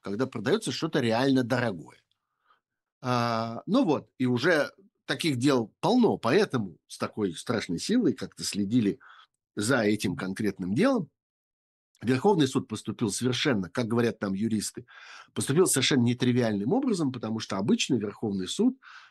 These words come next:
даже если он намерен, э, как бы, э,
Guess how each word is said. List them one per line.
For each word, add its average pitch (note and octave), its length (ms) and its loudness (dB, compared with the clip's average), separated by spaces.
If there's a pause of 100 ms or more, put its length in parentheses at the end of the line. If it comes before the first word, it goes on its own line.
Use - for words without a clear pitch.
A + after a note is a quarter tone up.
(100)
даже B2 260 2
если G#2+ 400 -2
он G#2+ 240 -2
намерен, G#2+ 540 0 (420)
э, G2+ 340 -2 (220)
как F2+ 220 -4
бы, F2+ 400 -2
э, F2+ 580 -6